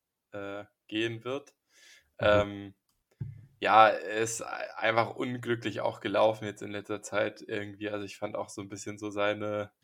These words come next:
Speaker 1: ja, seine Darstellung wirkte schon recht hilflos, muss man irgendwie sagen. Also hat sich schon
Speaker 2: Mhm.
Speaker 1: immer so sehr dasselbe erzählt, obwohl ich ihn eigentlich ganz cool fand, muss ich auch sagen, auf eine Weise.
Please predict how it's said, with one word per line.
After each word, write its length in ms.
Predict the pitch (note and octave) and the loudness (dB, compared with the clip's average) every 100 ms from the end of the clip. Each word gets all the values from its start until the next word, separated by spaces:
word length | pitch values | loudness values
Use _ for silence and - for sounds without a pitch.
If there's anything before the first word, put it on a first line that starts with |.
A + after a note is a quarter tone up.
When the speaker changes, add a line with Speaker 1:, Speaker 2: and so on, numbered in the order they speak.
| - - _ _ _ _ - - - _ _ | -20 -20 _ _ _ _ -20 -20 -20 _ _
Speaker 1:
ja, 400 | G#2+ G#2 G#2+ G#2+ | 4 8 8 8
seine 240 | A2 G#2+ | 2 0
Darstellung 720 | G#2+ A2 A2+ - G#2 A2 G#2+ | 6 6 6 2 -2 -2 -4
wirkte 280 | G#2+ A2+ A2 | -6 -8 -8
schon 200 | - A2+ | -10 -8
recht 240 | G#2+ G#2+ - | -6 -8 -8
hilflos, 800 | A2+ A#2 A#2 G#2+ A2+ B2+ B2 | -6 -6 -6 -4 -2 -4 -8
muss 160 | G#2+ - | -16 -14
man 160 | A2 A#2 | -12 -12
irgendwie 340 | A2+ G#2+ G#2+ | -12 -14 -10
sagen. 400 | - G#2+ A2+ G#2+ | -2 0 0 -4
Also 280 | G2+ G#2 G2+ | -6 -6 -6
hat 160 | G#2+ | -8
sich 140 | G#2+ - | -12 -6
schon 160 | G2+ | -4
Speaker 2:
Mhm. 0 | |
Speaker 1:
immer 360 | D#2+ G2+ G#2+ - - - - - - | -2 -2 -2 -6 -18 -20 -20 -20 -20
so 200 | - A2 | -4 -2
sehr 540 | G#2 G#2+ A2 A#2 A#2 A2+ | 0 2 6 6 6 4
dasselbe 520 | A2 - G#2+ A#2 A2+ | 0 0 2 2 0
erzählt, 360 | A2+ - A#2 A2 | -4 0 0 0
obwohl 260 | - B2 | 0 -2
ich 120 | C3+ | -2
ihn 60 | C3+ | -2
eigentlich 240 | C#3+ C#3 B2+ | -2 -2 -4
ganz 220 | A#2 - - | -6 -8 -4
cool 220 | E3 E3+ | -2 -4
fand, 500 | - G#2 G#2+ A#2+ - - | -6 -8 -8 -10 -16 -12
muss 220 | A2 G#2 | -10 -10
ich 100 | G2+ | -10
auch 120 | - | -10
sagen, 360 | - G#2 G#2 G#2+ | -6 -6 -6 -8
auf 160 | G2+ - | -14 -16
eine 120 | G#2 | -6
Weise. 400 | G#2 G#2+ B2 | -4 -4 -6